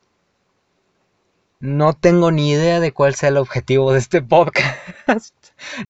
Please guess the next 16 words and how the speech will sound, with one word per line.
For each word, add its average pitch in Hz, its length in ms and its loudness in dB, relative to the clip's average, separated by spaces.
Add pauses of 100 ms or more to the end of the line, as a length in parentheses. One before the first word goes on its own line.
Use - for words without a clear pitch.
(260)
pero 123 240 -4
si 135 140 -10
tiene 160 320 -6
una, 160 400 -8
definitivamente 120 880 -4
no 113 140 -4
es 107 100 -10
copiar 107 400 -4
material. 101 580 -8 (180)
Así 127 320 -4
que 147 360 -2 (220)
ese 143 260 -4
proyecto 127 720 -2
ya 117 460 0
está 110 240 -6
descartado. 104 680 -6